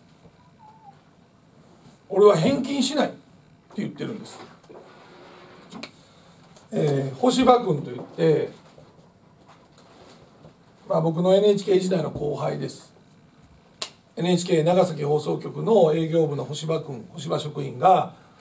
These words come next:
「返金しません」と言ってます。ただ、まあ、干場君が悪い、干場職員が悪いっていうよりも、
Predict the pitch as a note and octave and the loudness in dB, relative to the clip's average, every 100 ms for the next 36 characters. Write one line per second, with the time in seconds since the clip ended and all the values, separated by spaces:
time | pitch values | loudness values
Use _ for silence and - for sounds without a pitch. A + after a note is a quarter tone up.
0 | _ _ _ - _ _ _ - F3+ F#3 | _ _ _ -20 _ _ _ -4 -2 0
1 | D3+ C#3+ F3 F3 E3+ D3+ - - - - | -2 -2 0 2 0 -2 -8 -18 -20 -20
2 | - _ _ - B3 B3 A#3 G3+ - - | -20 _ _ 0 4 6 6 2 -2 -16
3 | - - E4+ F4 F4+ F4+ E4+ E4 D#4+ D4 | -14 2 2 6 4 4 2 0 0 4
4 | C#4+ - C#3+ A#3+ D#4+ C#4+ D#4+ D#4+ C#4 F#3+ | 4 4 -2 -4 -2 -2 -4 -4 -4 -2
5 | D#3 F3 F#3 D#3+ - C#3 C#3 C3+ B2 D#3+ | 2 4 4 0 -6 -10 -10 -10 -6 2
6 | F3+ C#3 | 2 2